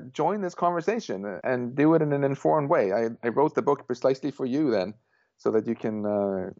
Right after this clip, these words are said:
get the scoop on what's going on to the point where you can really contribute to this conversation.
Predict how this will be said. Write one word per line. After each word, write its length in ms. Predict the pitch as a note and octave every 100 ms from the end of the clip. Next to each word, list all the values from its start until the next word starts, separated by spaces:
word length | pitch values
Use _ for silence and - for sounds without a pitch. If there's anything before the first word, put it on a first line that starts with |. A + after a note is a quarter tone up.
| _ _ -
get 160 | A#2+
the 60 | A#2+
scoop 340 | - C#3 B2+
on 220 | A2+ G#2 G2+ _
what's 180 | G#2+ -
going 260 | - A2+ A2+
on 340 | C3+ A2+ G#2 - -
to 80 |
the 80 | A#2+
point 260 | - A2+ G2+
where 120 | G#2+
you 120 | G#2+
can 160 | A2+ G#2+
really 300 | A#2 A#2+ A#2 A2 -
contribute 400 | - A#2+ D#3+ B3 -
to 60 |
this 140 | F#2+ -
conversation. 720 | E2+ F#2 - C2+ - D#2+